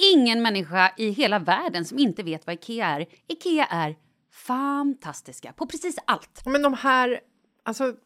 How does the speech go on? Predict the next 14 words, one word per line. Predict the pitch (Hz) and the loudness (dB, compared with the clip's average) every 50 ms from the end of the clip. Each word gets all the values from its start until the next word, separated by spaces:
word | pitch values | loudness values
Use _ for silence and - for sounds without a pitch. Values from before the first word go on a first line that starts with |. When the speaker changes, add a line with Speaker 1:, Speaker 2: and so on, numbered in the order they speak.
| _ _ | _ _
Speaker 2:
om | - 277 285 277 277 | 2 2 4 4 0
det | 247 226 | -4 -6
skulle | - - 226 208 | -4 -4 -2 0
vara | 208 214 202 202 196 - | 0 0 0 0 -2 -2
någon | - 226 220 208 202 | -2 -2 -2 0 -2
människa | 202 - 196 214 196 165 156 - 170 | -4 -2 -2 -2 0 -2 -2 -4 -6
där | 156 156 | -4 -4
ute | 151 151 - - - | -4 -6 -6 -8 -10
som | - - 196 - - | -8 -8 -10 -8 -4
inte | 269 254 233 196 170 165 - 196 | 0 2 2 2 2 0 -2 -2
har | 165 190 180 | 0 0 -2
koll | 180 - 180 160 160 | -2 -2 -4 -4 -4
på | - - 175 | -4 -6 -8
ikea, | 160 - - 196 160 143 - | -8 -6 -6 -6 -4 -6 -6